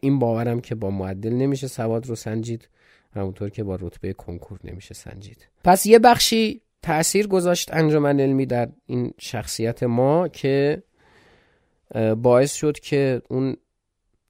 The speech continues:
دوره‌ای که من بخوام زنگ تاریخ رو شروع کنم به ساختن، خب یه خورده اون استرس رو نداشته باشم، مثلاً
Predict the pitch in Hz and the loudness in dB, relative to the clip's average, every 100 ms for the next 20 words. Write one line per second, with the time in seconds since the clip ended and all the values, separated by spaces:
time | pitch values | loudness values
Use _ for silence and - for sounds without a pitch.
0 | _ - 107 113 139 123 120 107 107 107 | _ 0 2 4 2 0 -2 0 0 -4
1 | - 107 110 110 107 107 - 101 101 104 | -4 -4 -2 -2 -2 -2 -4 -6 -4 -6
2 | 104 - - 107 110 - - 104 107 107 | -10 -10 -6 -4 -4 -8 -8 -4 -4 -4
3 | 104 - 113 107 - - 147 165 175 175 | -6 -6 -4 -4 -4 -2 0 0 0 -4
4 | _ _ _ _ _ _ _ 107 101 - | _ _ _ _ _ _ _ -6 -6 -8
5 | _ 123 131 - 123 120 135 131 131 131 | _ -4 -4 0 0 2 0 2 2 2
6 | - - _ _ _ _ _ 117 - - | -2 -14 _ _ _ _ _ -2 -2 -2
7 | 107 110 120 120 123 113 95 - 95 90 | -2 -2 0 2 2 2 -2 -4 -6 -6
8 | - 98 92 98 95 95 92 | -6 -6 -6 -6 -6 -4 -6